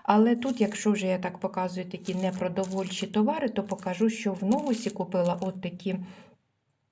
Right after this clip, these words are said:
е, сліди, е, підслідники, чи як вони називаються, да, підслідники жіночі, від легкої ходи, білі взяла, е, сорок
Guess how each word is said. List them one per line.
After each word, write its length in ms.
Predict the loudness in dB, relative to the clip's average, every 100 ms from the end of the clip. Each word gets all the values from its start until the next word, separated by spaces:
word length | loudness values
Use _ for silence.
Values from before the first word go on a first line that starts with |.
| _ _ _ _ -8 0
е, 460 | 4 4 2 0 -2
сліди, 640 | -4 -4 -2 0 2 2 0 -10 -10
е, 340 | -8 -8 -10 -14 -12
підслідники, 760 | -10 -10 -10 -2 0 6 4 4
чи 160 | -2 -6
як 120 | -4
вони 140 | -4
називаються, 640 | -4 -4 -4 -4 -4 -4 -4
да, 180 | -2
підслідники 720 | -2 -4 -2 -2 -2 -4 -4
жіночі, 800 | -6 -4 -4 -4 -6 -6 -6 -6 -6 -12 -12 -14 -8
від 180 | 6 6
легкої 580 | 6 0 -2 -4 -2 -2
ходи, 640 | -4 -2 -2 0 0 2
білі 640 | 0 -4 -6 -6 -4 -2 -2
взяла, 540 | -2 -4 -2 0 0 -2 -12 -12 -12 -12 0
е, 260 | 4 4 2
сорок 720 | 2 6 6 6 2 0 -4